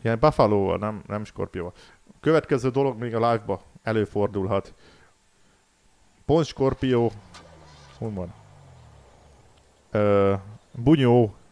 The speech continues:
vagy pedig akármilyen más járművel, de valószínűleg pont Scorpio-val fogjuk egymás nyakát tördelni. Mert ugye azzal, annak van egy ilyen csodálatos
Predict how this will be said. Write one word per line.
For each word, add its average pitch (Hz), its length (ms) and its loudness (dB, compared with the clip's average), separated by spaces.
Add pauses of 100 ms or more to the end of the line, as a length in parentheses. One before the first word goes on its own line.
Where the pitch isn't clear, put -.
vagy 123 240 4
pedig 110 260 2
akármilyen 107 460 0
más 120 240 -4
járművel, 113 360 0
de 107 60 -2
valószínűleg 107 500 -2
pont 120 200 -4
Scorpio-val 104 540 0
fogjuk 101 340 -4 (520)
egymás 113 560 0 (280)
nyakát 117 580 -2
tördelni. 123 840 2 (1900)
Mert 110 160 -2
ugye 127 240 4
azzal, 110 520 4
annak 117 300 -2
van 113 160 -2
egy 104 160 -2
ilyen 101 200 -4
csodálatos 101 640 -2